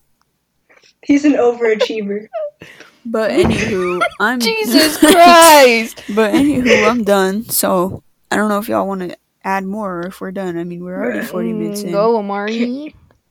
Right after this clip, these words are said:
Speaker 1: uh, can I talk about Kanika
Speaker 2: No.
Speaker 1: Jenkins real quick?
Speaker 3: No.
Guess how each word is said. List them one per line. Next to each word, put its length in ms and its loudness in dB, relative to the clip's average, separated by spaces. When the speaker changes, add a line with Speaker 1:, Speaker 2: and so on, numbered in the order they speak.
Speaker 1:
uh, 460 -4
can 160 -4
I 140 -4
talk 420 -10
about 760 -8
Kanika 300 -8
Speaker 2:
No. 240 0
Speaker 1:
Jenkins 680 -10
real 160 -12
quick? 580 -18
Speaker 3:
No. 360 -4